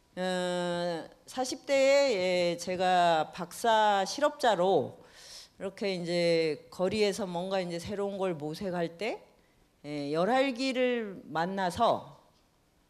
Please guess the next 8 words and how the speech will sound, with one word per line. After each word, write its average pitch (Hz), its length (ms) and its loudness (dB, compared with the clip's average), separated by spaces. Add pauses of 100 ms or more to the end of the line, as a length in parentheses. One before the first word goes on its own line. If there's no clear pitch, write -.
(140)
어, 151 920 0
'아, 185 180 0
이제 196 200 0
어떻게 175 400 0
살아야 254 380 2
되겠다.' 180 680 -4 (100)
그리고 233 260 -6
이제 262 540 0